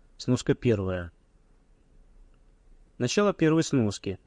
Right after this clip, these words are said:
Папирус шестьсот двадцать Мичиганского университета, купленный в тысяча девятьсот двадцать первом году,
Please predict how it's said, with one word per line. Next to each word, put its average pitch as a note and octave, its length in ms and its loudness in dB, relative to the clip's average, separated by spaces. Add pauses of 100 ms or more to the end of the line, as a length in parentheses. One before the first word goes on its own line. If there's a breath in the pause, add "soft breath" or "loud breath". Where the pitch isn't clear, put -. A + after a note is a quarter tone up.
(640)
Папирус D3+ 680 0
шестьсот D3+ 460 -2
двадцать G#2+ 500 -2
Мичиганского C#3 640 -2
университета, A2 720 -2
купленный A#2+ 600 -2 (220)
в - 40 -20
тысяча D3 360 0
девятьсот A#2+ 380 0
двадцать A#2+ 280 -2
первом A#2+ 320 2
году, G#2 360 -2